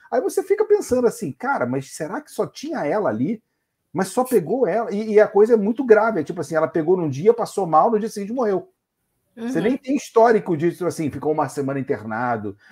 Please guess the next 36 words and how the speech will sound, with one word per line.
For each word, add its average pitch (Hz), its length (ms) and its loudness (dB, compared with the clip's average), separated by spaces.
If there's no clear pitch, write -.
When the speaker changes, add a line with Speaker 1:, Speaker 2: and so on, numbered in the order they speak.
Speaker 1:
fizeram 135 840 2
raio-x, 131 960 0
fizeram, 151 420 2
não, 202 240 -2
é 151 140 2
tipo 180 180 -12
assim, - 140 -6
papum, 208 440 0
foi. 147 280 2
Speaker 2:
É. 202 200 0
Speaker 1:
E 175 80 2
aí 170 80 4
Speaker 2:
Que 302 60 6
Speaker 1:
ele 233 80 4
Speaker 2:
foi 262 220 10
a 269 40 8
Speaker 1:
some. 226 120 2
Speaker 2:
febre 294 200 6
amarela. 330 540 4
Speaker 1:
E 151 80 0
aí 170 120 4
some, 180 500 0
aí 127 160 0
depois 160 240 -4
vai 214 160 8
voltar 202 320 -2
aonde? 151 400 -2
Você 185 100 -8
não 180 100 -10
sabe, 160 180 -4
vai 165 80 2
voltar 160 280 0
Speaker 2:
Uhum. 156 60 -2
Speaker 1:
no 156 40 -4
interior, 143 440 0
aí 127 220 -4